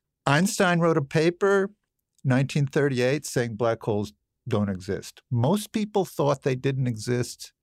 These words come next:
until probably the seventies. And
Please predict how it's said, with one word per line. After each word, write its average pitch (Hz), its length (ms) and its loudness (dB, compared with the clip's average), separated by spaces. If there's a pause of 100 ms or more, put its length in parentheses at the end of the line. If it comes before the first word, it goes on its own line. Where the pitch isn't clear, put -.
(120)
until 107 300 -4
probably 107 580 -6
the 101 140 -10
seventies. - 800 -10 (960)
And 120 480 2